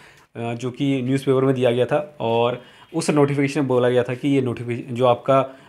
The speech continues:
अ, काउंसलिंग होगा वो आपका इक्कीस से तेईस के बीच में होगा, इक्कीस ते-, इक्कीस सितंबर से लेकर तेईस सितंबर के बीच में।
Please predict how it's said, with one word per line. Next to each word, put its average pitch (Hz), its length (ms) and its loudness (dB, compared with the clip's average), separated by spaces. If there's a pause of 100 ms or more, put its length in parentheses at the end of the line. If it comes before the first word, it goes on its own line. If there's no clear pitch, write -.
(140)
अ, 120 480 -6
काउंसलिंग 151 340 2
होगा 110 140 -2
वो 120 180 -4
आपका 127 240 0
इक्कीस 135 300 -4
से 147 80 0
तेईस 117 260 -4
के 127 100 -4
बीच 113 220 -4
में 135 80 2
होगा, 104 280 -4
इक्कीस 131 260 -6
ते-, - 220 -2
इक्कीस 160 300 -4
सितंबर 127 300 0
से 135 100 -4
लेकर 117 200 -4
तेईस 120 240 -4
सितंबर 117 280 -4
के 131 120 -4
बीच 113 180 -6
में। 110 80 -10